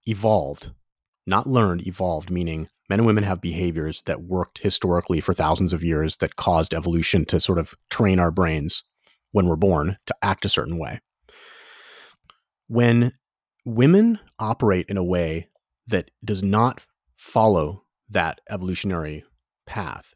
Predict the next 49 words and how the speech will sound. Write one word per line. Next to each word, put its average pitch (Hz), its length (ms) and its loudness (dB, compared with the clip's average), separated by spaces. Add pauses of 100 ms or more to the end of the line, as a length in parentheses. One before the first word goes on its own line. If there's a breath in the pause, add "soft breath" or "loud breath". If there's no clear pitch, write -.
and 139 60 2
of 127 80 -2
course, - 180 2
some 294 160 2
women 131 220 6
are 104 60 -2
going 95 180 0
to 92 60 -2
wanna 87 180 -2
do 82 100 -6
that 76 160 -4
anyway. 85 320 0
It's - 80 -8
just - 120 -6
a - 20 -10
question 92 260 -2
of, 87 80 -10
from, 82 320 -10
like, 92 180 -6
what 95 80 -4
we 87 80 -6
said 90 180 -4
at 76 40 -6
the 78 80 -12
beginning 82 320 -6
of 71 60 -10
the 78 80 -10
podcast, 87 420 -8
some - 380 0
women 123 240 6
will 104 80 2
do 101 100 -2
that 85 140 0
anyway 87 240 -2
because 90 220 -4
there 98 140 -6
are 113 200 2
percentages 95 460 -4
of 80 40 -8
the 85 80 -6
population 80 480 -6
that 69 80 -8
will 78 140 -8
be 85 180 -10
different - 480 -8
types - 240 -8
of 78 80 -12
people. 78 320 -4
And, 71 80 -16